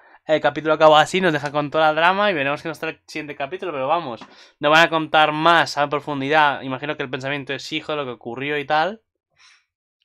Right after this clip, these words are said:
Y preparando el festival. Y se acerca de los mejores momentos para nuestro ship.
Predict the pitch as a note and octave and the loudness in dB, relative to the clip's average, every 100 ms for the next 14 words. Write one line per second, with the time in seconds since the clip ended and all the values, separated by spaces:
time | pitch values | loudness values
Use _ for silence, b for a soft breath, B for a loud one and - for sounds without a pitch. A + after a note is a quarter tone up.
0 | _ _ _ _ _ _ E3 D#3+ D#3 D#3+ | _ _ _ _ _ _ -4 0 4 6
1 | G3 G#3 D3 C3+ - C3+ D3+ C3 A#2 B | 6 4 -2 -4 -8 -2 0 0 -6 B
2 | B B _ _ _ _ _ _ _ _ | B B _ _ _ _ _ _ _ _
3 | _ _ _ _ _ _ _ _ _ _ | _ _ _ _ _ _ _ _ _ _
4 | _ _ _ _ _ _ _ _ - - | _ _ _ _ _ _ _ _ -20 -6
5 | B2+ C3+ C3+ A#2+ - A#2+ A#2+ E3+ G#3 - | -2 2 0 0 -8 -12 -6 -6 -6 -6
6 | D3 C3 - B2+ - B2 _ | -6 -6 -12 -12 -12 -14 _